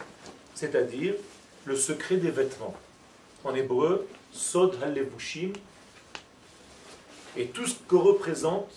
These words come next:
la notion de vêtement, malbouche. Dans la Kabbalah, dans le sens un petit peu plus profond de la Torah, on dit que malbouche a la même valeur numérique que chashmal. Qu'est-ce que ça vient nous indiquer ?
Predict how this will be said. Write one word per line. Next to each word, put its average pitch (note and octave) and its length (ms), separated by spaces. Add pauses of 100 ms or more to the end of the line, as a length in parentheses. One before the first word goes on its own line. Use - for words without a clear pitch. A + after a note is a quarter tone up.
la D3 140
notion D#3+ 360
de C#3 120
vêtement, A#2+ 520 (600)
malbouche. A2+ 540 (1700)
Dans C3+ 460
la C#3 100
Kabbalah, D#3 580 (960)
dans B2 100
le B2 80
sens D#3 240
un - 60
petit - 160
peu D#3 120
plus - 180
profond D#3+ 380
de D3+ 100
la C3+ 120
Torah, C#3 480 (640)
on B2+ 100
dit E3 140
que D#3+ 100
malbouche C3+ 540
a D3+ 40
la C#3 120
même D#3 180
valeur C#3+ 400
numérique B2+ 560
que D3 100
chashmal. - 640 (2250)
Qu'est-ce C#3+ 180
que - 80
ça C#3 140
vient C#3+ 160
nous C3+ 160
indiquer ? B2 560